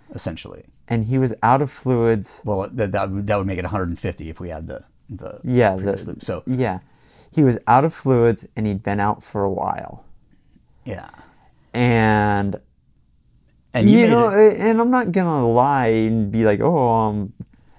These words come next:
Speaker 2: it crossed my mind for one second, and the next immediate thought is, "I do not wanna fucking win this way." And so when I rode up to you, I think the first thing out of my mouth, "Give him that bottle."
Speaker 1: Yeah.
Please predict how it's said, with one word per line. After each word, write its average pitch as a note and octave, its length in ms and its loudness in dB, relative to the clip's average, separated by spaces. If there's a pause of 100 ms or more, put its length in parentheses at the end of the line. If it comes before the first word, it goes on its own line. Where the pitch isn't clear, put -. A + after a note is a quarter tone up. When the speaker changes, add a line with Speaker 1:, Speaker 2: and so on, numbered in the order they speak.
(200)
Speaker 2:
it G#3+ 200 0
crossed - 420 -4
my E3+ 100 -4
mind D3+ 320 -4
for - 120 -8
one C3+ 180 -2
second, D3+ 460 -6 (440)
and B2+ 200 0
the G2+ 60 -2
next A2 580 -2
immediate A#2+ 460 -4
thought A#2 280 -4
is, G#2 180 -10 (160)
"I G#2 140 -6
do A2 120 -8
not G2+ 280 -8
wanna A2 240 -10
fucking G#2 380 -14
win - 280 -14
this - 200 -20
way." - 220 -20 (1120)
And A#2 240 0
so A#2+ 240 0
when G#2+ 500 0
I A2 140 2
rode B2+ 260 4
up A#2+ 200 4
to A#2 100 -6
you, G#2+ 360 2 (1080)
I - 100 -12
think A#2 220 -10
the C3+ 60 -20
first - 260 -14
thing B2 140 -6
out A#2+ 100 -8
of A#2+ 60 -8
my A#2 100 -8
mouth, A2+ 180 -10 (140)
"Give A2 220 0
him B2 400 0 (120)
that - 220 -6
bottle." - 440 -2 (120)
Speaker 1:
Yeah. G#2+ 220 -8